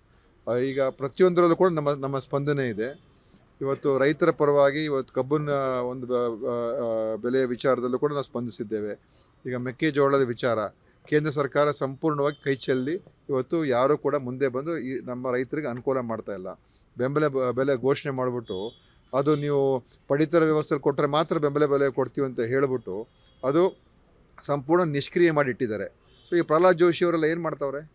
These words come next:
ಬಂದು, ಬಂದು ಇಲ್ಲಿ ಹೇ-, ಹೇಳಿಕೆ ಕೊಟ್ಟು ಹೋಗ್ತಾರಲ್ಲ, ಮೊನ್ನೆ ಪ್ರಧಾನಮಂತ್ರಿ ಬಂದಿದ್ರಲ್ಲ, ಹೇಳಬೇಕಾಗಿತ್ತು. ಯಾಕೆಂದರೆ ಅವ್ರ ಭಾಗದಲ್ಲಿ ಜಾಸ್ತಿ ಮೆಕ್ಕೆಜೋಳ ಬ-,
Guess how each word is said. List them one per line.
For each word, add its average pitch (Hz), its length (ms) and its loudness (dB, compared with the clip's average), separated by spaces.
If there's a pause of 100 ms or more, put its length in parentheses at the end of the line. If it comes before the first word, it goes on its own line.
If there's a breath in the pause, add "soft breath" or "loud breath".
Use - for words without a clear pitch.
(160)
ಬಂದು, 147 280 0
ಬಂದು 143 260 -4
ಇಲ್ಲಿ 135 240 0
ಹೇ-, 131 400 -2
ಹೇಳಿಕೆ 139 240 -2
ಕೊಟ್ಟು 131 240 -4
ಹೋಗ್ತಾರಲ್ಲ, 110 380 -4 (480 soft breath)
ಮೊನ್ನೆ 139 160 -4
ಪ್ರಧಾನಮಂತ್ರಿ 139 580 -2
ಬಂದಿದ್ರಲ್ಲ, 117 500 -6
ಹೇಳಬೇಕಾಗಿತ್ತು. 143 680 -2 (580)
ಯಾಕೆಂದರೆ 156 300 2
ಅವ್ರ 151 180 6
ಭಾಗದಲ್ಲಿ 156 360 2
ಜಾಸ್ತಿ 143 360 0
ಮೆಕ್ಕೆಜೋಳ 135 460 -2
ಬ-, 117 360 -4